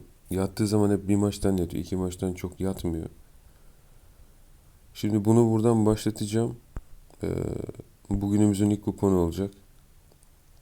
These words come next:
Arkadaşlar inşallah hep beraber kazanacağız. Saatin erken olmasına bakmayın. Çünkü ilk maç dokuzda başlayacak. Daha iki saate yakın zamanınız var. Evet, bunu hemen oynayalım.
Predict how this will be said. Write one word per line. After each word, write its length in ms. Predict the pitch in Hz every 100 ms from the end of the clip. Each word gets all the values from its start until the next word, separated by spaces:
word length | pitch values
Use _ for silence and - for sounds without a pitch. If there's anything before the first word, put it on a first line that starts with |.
| - - - _ - - - - - -
Arkadaşlar 540 | 101 98 98 92 98
inşallah 460 | 98 95 98 90 92
hep 180 | 92
beraber 380 | 92 92 90 87
kazanacağız. 520 | 92 87 90 87 101
Saatin 540 | - - - 95 101 101
erken 240 | 104 107
olmasına 540 | 104 101 104 104 104 101
bakmayın. 440 | 104 104 104 - - - - - -
Çünkü 240 | - 98
ilk 160 | 98 95
maç 220 | 104 -
dokuzda 460 | 95 92 95 95 98
başlayacak. 500 | 92 - 82 87 98 - - -
Daha 200 | 87 90
iki 220 | - - -
saate 300 | 92 90 87
yakın 240 | 87 95
zamanınız 580 | 87 90 90 90 90 82
var. 220 | 87 - - - - - - - - - - - - - _ -
Evet, 500 | 55 - 104 - -
bunu 300 | 98 101 107 -
hemen 300 | 98 98 95
oynayalım. 640 | 95 95 95 90 87 101